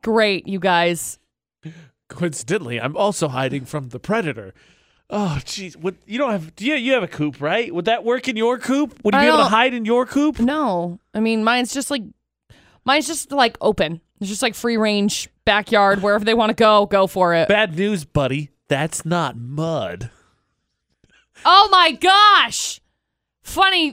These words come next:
Speaker 1: funny thing about this story, too. I
Speaker 2: Uh-oh.
Speaker 1: can't tell you yet, but we'll tell you later.
Speaker 2: Oh, okay. News for later.
Speaker 1: News for later.
Speaker 2: Fair enough.
Speaker 1: 'Cause
Speaker 2: That
Speaker 1: right now that would, that would, uh,
Speaker 2: <laughs> That would give it away?
Speaker 1: hin-, yeah,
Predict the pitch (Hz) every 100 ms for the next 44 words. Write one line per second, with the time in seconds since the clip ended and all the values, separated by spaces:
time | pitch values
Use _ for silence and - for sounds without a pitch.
0 | - - - - 427 415 302 339 285 262
1 | 240 220 214 - 226 202 180 175 226 180
2 | 170 - 214 - 302 254 262 190 175 165
3 | 156 147 190 170 - 185 185 175 156 151
4 | 147 127 135 131 104 - _ _ - 139
5 | 160 156 147 131 120 104 139 254 302 294
6 | - 240 208 185 160 160 156 _ - 139
7 | 135 113 92 - _ _ _ _ _ -
8 | 294 254 294 302 311 302 302 294 269 202
9 | 294 262 254 233 233 208 190 170 175 156
10 | 180 175 165 160 - 247 220